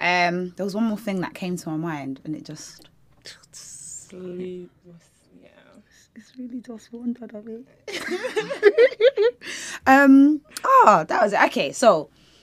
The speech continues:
Speaker 1: coming back to the theme of life goals, um, why would, well, would you encourage people to travel, and if so, why?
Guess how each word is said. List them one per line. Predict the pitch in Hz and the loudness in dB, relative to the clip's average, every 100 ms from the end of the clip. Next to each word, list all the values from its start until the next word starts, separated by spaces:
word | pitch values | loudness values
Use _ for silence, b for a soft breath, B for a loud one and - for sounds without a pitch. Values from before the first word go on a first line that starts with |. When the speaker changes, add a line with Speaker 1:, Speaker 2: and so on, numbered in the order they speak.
| B 190 | B -18
Speaker 1:
coming | - 330 415 | 0 2 2
back | 359 247 - | 2 0 -2
to | 220 | -8
the | 170 | -8
theme | 165 _ 233 226 214 208 | -10 _ -2 -2 -4 -6
of | 160 147 | -10 -4
life | 170 151 - - | -2 -2 -4 -6
goals, | 131 127 113 - - b b b _ | -6 -4 -8 -14 -18 b b b _
um, | 175 180 175 160 165 - _ _ _ _ _ _ _ _ _ _ _ | -4 -2 -2 -4 -10 -14 _ _ _ _ _ _ _ _ _ _ _
why | 165 175 214 247 247 | -16 -4 0 2 0
would, | 226 233 - - | -2 -4 -6 -8
well, | 196 165 120 _ _ _ | 0 0 -2 _ _ _
would | 160 269 - | -2 -2 -2
you | 233 | -6
encourage | 196 190 180 170 165 | -10 -8 -4 -4 -4
people | - 151 147 | -12 -14 -14
to | - | -18
travel, | - 170 135 123 120 - | -10 -8 -8 -12 -20 -14
and | 151 | -12
if | 139 - | -12 -14
so, | - 120 | -14 -14
why? | 120 110 | -14 -18